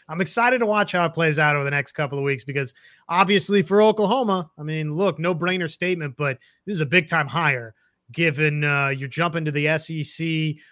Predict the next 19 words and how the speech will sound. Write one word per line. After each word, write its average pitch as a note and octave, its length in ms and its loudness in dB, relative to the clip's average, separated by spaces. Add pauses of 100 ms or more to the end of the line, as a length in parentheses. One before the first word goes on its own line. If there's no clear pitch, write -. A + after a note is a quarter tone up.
(140)
Oklahoma D#3+ 720 -2 (320)
needs E3 320 -4
to, E3+ 500 2
needs E3+ 260 0
to F3+ 120 0
retain E3+ 640 -2 (260)
all F3+ 200 0
of F3 60 -2
this E3+ 200 -2
offensive E3+ 480 -4
talent E3+ 360 -4
that D#3 280 0
it's E3 160 -8
gotten. F3 260 -2
They E3 100 -4
need F3 100 0
to D#3 80 -2
take F3 260 -4
it D#3+ 160 -4